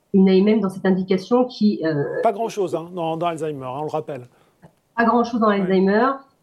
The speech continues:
Speaker 1: Et il se trouve que c'est effectivement en ce moment, on en parle beaucoup, puisqu'il y a, euh,
Speaker 2: Oui.
Speaker 1: pour faire un peu le, le, la lecture transversale,
Speaker 2: Mm.
Speaker 1: il y a le sujet avec, euh, Biogen et,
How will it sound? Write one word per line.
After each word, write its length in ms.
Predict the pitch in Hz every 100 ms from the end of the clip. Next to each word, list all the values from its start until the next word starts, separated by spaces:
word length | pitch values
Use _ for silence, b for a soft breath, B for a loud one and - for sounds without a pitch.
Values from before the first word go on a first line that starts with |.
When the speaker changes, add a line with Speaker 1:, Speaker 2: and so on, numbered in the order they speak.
| -
Speaker 1:
Et 60 |
il 40 | 175
se 100 | 202
trouve 220 | - 254
que 100 | 220
c'est 120 | 208
effectivement 380 | 196 202 240 233
en 80 | 208
ce 120 | 208
moment, 520 | 220 220 247 254 220
on 440 | 208 196 190 185 190
en 100 | 185
parle 220 | 254 233
beaucoup, 300 | 208 214 294
puisqu'il 380 | 320 214 _ 190
y 60 | 185
a, 240 | 190 196
euh, 460 | 185 170 165 165 160
Speaker 2:
Oui. 60 |
Speaker 1:
pour 260 | 147 170 -
faire 140 | 185
un 80 | 180
peu 120 | 196
le, 220 | 190 175 165
le, 200 | 156 156
la 80 | 165
lecture 320 | 170 170 190
transversale, 640 | - 190 175 175 220 247 -
Speaker 2:
Mm. 60 | 185 208 _
Speaker 1:
il 60 | 156
y 60 |
a 100 | 180
le 80 | 185 185 -
sujet 180 | 185 208
avec, 260 | 185 180
euh, 120 | 175 170
Biogen 420 | 180 180 202 196
et, 240 | 170 165